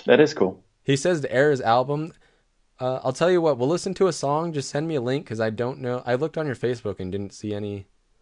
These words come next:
Speaker 1: Yeah,
Speaker 2: Uh,
Speaker 1: we were trying to get it going today, but we were having some issues.
Speaker 2: Yeah, that was gonna be our, our,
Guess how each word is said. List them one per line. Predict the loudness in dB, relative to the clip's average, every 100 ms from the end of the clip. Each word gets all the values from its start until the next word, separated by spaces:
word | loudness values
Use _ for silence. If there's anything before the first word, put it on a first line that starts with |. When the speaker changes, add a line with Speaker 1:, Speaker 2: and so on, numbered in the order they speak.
| _ _ _ 8
Speaker 1:
Yeah, | 10
Speaker 2:
Uh, | 12
Speaker 1:
we | 12
were | 10
trying | 8 8
to | 10
get | 10 10
it | 10
going | 10 10
today, | 8 6 8 8
but | 6
we | 8 10
were | 8 6
having | 0 -4
some | -8 -14 -20 -20 -10 -6
issues. | -2
Speaker 2:
Yeah, | 4 8
that | 8
was | 6
gonna | 2 -2
be | 2
our, | 4 4
our, | 2 0 0